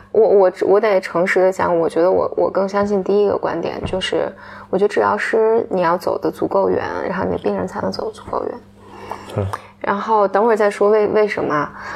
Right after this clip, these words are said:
Speaker 1: 但亚龙在这儿后面举的一些例子，就是说你看这些哲学家，存在主义哲学家，尼采、叔本华、萨特、海德格尔啊，就都是非常非常非常的痛苦，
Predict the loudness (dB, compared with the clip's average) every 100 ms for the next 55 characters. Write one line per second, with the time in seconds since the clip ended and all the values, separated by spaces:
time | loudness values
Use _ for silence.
0 | -14 -16 -12 -4 2 2 4 2 4 4
1 | 4 4 4 2 2 2 2 2 0 0
2 | -2 2 2 2 2 0 0 0 2 2
3 | 0 -2 -2 0 0 -2 0 0 0 0
4 | 0 0 0 0 -2 0 2 2 0 -2
5 | 0 0 0 -2 0 0 0 -2 -6 -6
6 | -4 -2 -2 -4 -4 -4 -4 -4 -4 -6
7 | -4 -4 -2 -4 0 0 0 0 0 0
8 | -4 -6 -10 -16 -14 -12 -12 -12 0 2
9 | 4 6 4 2 2 4 4 2 -2 -6
10 | _ _ _ _ _ 0 0 2 0 0
11 | 0 0 -2 -4 -4 -4 -2 -4 -4 -8
12 | -8